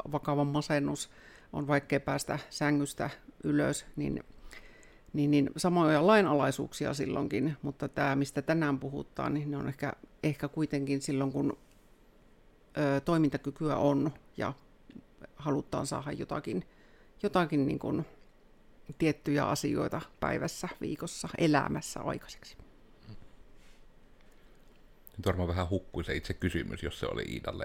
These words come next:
Speaker 2: että mitä
Speaker 1: Joo, elikkä tota, pitkä polveileva ky-, kysymyksen vielä tähän kohti. Eli tuliko Iidalle jotain ihan mieleen, että mikä siinä voi olla esteenä, että ei saa aikaiseksi? Se voi olla aloittaminen tai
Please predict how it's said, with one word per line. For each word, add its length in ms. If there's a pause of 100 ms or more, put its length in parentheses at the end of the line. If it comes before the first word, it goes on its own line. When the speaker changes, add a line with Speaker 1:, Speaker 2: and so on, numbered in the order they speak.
Speaker 2:
että 220
mitä 160
Speaker 1:
Joo, 420
elikkä 340
tota, 500 (420)
pitkä 340
polveileva 520
ky-, 280
kysymyksen 880
vielä 340 (320)
tähän 300
kohti. 340
Eli 260 (220)
tuliko 220
Iidalle 320
jotain 380
ihan 340
mieleen, 520
että 280 (400)
mikä 180
siinä 220
voi 140
olla 220
esteenä, 480
että 200
ei 120
saa 220
aikaiseksi? 560 (220)
Se 120
voi 60
olla 180
aloittaminen 800 (220)
tai 540